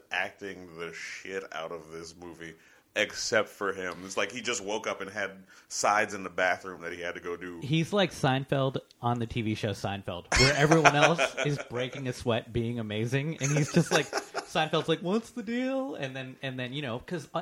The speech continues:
Speaker 2: every, the thing is, is the other character actors were propping that show up.
Speaker 1: Oh, absolutely.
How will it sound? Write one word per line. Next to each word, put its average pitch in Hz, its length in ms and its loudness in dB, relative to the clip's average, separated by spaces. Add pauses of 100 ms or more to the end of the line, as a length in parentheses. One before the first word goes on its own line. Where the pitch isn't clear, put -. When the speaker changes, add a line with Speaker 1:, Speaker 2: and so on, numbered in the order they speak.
Speaker 2:
every, 170 340 -2
the 139 140 -2
thing 185 240 -6
is, 202 160 -4
is 123 160 -8
the 110 200 -12
other 131 240 -4
character 123 360 -4
actors 98 320 -4 (240)
were 113 260 0
propping 98 680 -6
that 92 240 -6
show 87 340 -4
up. 95 240 -6
Speaker 1:
Oh, 160 220 2
absolutely. 113 640 -4